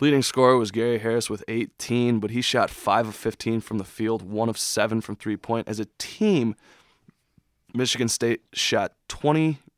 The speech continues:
just o-, or just under twenty-one percent from three-point, took twenty-four threes, uh, out of fifty shots. Like I said, Michigan State, typically when they shoot that many three-pointers, it's not gonna end well.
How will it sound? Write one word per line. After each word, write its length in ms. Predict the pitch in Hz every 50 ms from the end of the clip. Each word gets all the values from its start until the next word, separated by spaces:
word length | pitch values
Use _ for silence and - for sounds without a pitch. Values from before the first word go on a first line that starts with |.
| _
just 280 | - - 147 156 - 175
o-, 140 | 156 151 - -
or 160 | 127 123 107 - - _ -
just 300 | - - 185 202 - -
under 300 | - 139 156 156 135 120
twenty-one 500 | 110 - - - 131 127 123 117 113 110
percent 460 | 107 - 101 - - - 98 82 - _ - - - - - -
from 100 | 104 98
three-point, 560 | - 107 107 92 82 - 95 87 82 78 - _ _ - - _ _ _ _ _ _ -
took 160 | 127 120 -
twenty-four 500 | - - 139 135 135 - - 120 120 110
threes, 460 | - - 107 110 110 107 110 104 98 - -
uh, 140 | 90 78 71 - _ -
out 140 | - 107 107
of 80 | 98 -
fifty 400 | - - - 131 - - 113 98
shots. 480 | - - - 98 87 90 87 - - - _ - _ _ - _ _ _ _ _ _ _ _ _ _ _ _ _ _ _ _ _ _ -
Like 180 | - 135 143 156
I 60 | 151
said, 360 | 131 - 147 139 120 104 87 - _ _ _ _ _ _ -
Michigan 340 | 120 131 143 - 151 165 143
State, 340 | - - 143 139 - - -
typically 460 | - 160 165 170 175 - 170 170 151
when 220 | 127 131 131 131
they 120 | 127 123 120
shoot 440 | 104 - - - 127 135 139 - -
that 200 | 113 117 - -
many 220 | 117 113 113 113
three-pointers, 680 | - - 113 110 120 - - 127 131 135 143 139 120 - -
it's 200 | 113 101 - 95
not 500 | 95 92 98 101 95 98 95 - - 101
gonna 160 | 98 85 82
end 240 | - - 90 92 87
well. 340 | 82 73 65 76 78 -